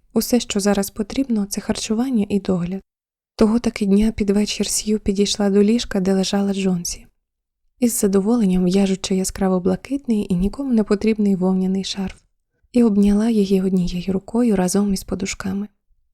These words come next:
«Хочу дещо тобі повідомити, біла мишко», — мовила вона. Містер Берман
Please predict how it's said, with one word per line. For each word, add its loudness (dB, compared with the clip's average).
«Хочу -4
дещо 0
тобі -2
повідомити, 2
біла 4
мишко», — -4
мовила 4
вона. -4
Містер 0
Берман 0